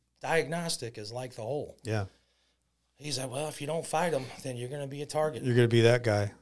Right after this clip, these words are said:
Speaker 2: Yeah.
Speaker 1: Yeah. So, I mean, he said, "You better boot up." So he came up to my door. I opened the door, and, I mean, just first thing, just blasted him. And, uh, I don't know, it just like a blur. You know, I jumped on top of him.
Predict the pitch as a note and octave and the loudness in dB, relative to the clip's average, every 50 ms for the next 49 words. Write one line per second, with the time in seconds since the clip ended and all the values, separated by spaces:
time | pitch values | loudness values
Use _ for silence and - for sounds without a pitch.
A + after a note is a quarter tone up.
0 | _ _ - A#2 A2 C3+ C3+ A#2 A#2 - - - - A#2+ A2 A2 A2 A2 A2+ - | _ _ -4 -2 0 0 -2 -4 -8 -14 -18 -18 -14 -10 -10 -8 -8 -10 -12 -16
1 | _ _ _ _ A2 G#2+ A2 G#2+ G#2 A#2 A2+ - A#2+ A2+ G2+ G#2 G#2+ G2+ A#2+ B2+ | _ _ _ _ -14 -12 -12 -12 -12 -10 -10 -8 -8 -8 -10 -12 -16 -14 -12 -12
2 | B2 A#2 B2 C3+ C#3 C3+ D3 D3 C3 - - _ _ _ _ _ _ _ _ - | -12 -10 -10 -12 -10 -8 -8 -8 -8 -8 -12 _ _ _ _ _ _ _ _ -20
3 | - A2 G2+ G2+ G#2 _ _ _ _ _ _ _ _ _ _ _ _ B2+ A#2+ - | -20 -20 -20 -20 -20 _ _ _ _ _ _ _ _ _ _ _ _ -14 -8 -4
4 | D#3 D3+ D3+ D#3 D#3+ - - D3+ D3+ D3 D3 C3+ C#3+ D#3 E3+ E3+ D#3 C3+ B2 C3 | -4 -4 -2 -4 -4 -6 -6 -6 -6 -6 -4 0 0 2 2 2 0 0 0 -2
5 | C3 D3 C#3+ C#3+ C#3+ C#3 B2 B2 C3+ D3+ D#3 D3+ B2+ G#2+ G2+ F2+ - _ _ _ | -4 -4 -6 -8 -10 -10 -8 -6 -4 -4 -4 -4 -6 -8 -10 -16 -20 _ _ _
6 | _ _ _ _ B2+ A2+ A#2 A2 G#2+ G2+ - A#2 A#2 - - _ _ _ _ _ | _ _ _ _ -16 -14 -12 -12 -12 -12 -12 -12 -12 -12 -14 _ _ _ _ _
7 | _ _ _ _ A#2 B2 A#2+ - - - D3 D3+ D3+ C3+ A2 - - - G2+ G#2 | _ _ _ _ -10 -6 -6 -6 -6 -6 -8 -8 -8 -10 -12 -14 -18 -20 -20 -20
8 | _ _ - A2 A#2+ B2 A#2+ - - E2+ F2 F2+ _ _ _ _ _ _ _ _ | _ _ -10 -6 -6 -2 -2 -4 -4 -6 -12 -20 _ _ _ _ _ _ _ _
9 | _ _ _ _ _ _ _ _ _ _ _ _ A2+ G2+ G#2 G2+ G2+ G2 F#2+ G2+ | _ _ _ _ _ _ _ _ _ _ _ _ _ -20 -20 -20 -20 -20 -20 -20
10 | G2+ F#2+ F#2+ F#2 - - _ _ _ _ _ _ _ _ _ _ _ _ _ _ | -18 -18 -18 -18 -18 -20 _ _ _ _ _ _ _ _ _ _ _ _ _ _
11 | - - A#2 A#2+ A#2+ A#2+ A#2 A2 G#2+ A2 G#2 - A#2+ A#2 A2+ - - A#2+ A#2 A2+ | -18 -10 -8 -6 -6 -6 -6 -8 -8 -8 -8 -8 -8 -6 -6 -8 -6 -6 -6 -6
12 | - A2 F#2+ A2+ A2 G#2+ G2 F#2 F2+ - _ _ _ _ _ _ _ A2+ A2 G#2+ | -6 -10 -14 -14 -12 -10 -10 -10 -12 -16 _ _ _ _ _ _ _ _ _ -20
13 | G2+ G2+ G2+ G#2 _ - A2+ A2 G#2+ - A2+ G#2+ G#2 - A2 G#2+ A2+ - - G#2+ | -20 -20 -20 _ _ -14 -12 -12 -12 -12 -14 -16 -16 -14 -12 -12 -10 -10 -10 -10
14 | G#2 A2+ A2 | -10 -12 -12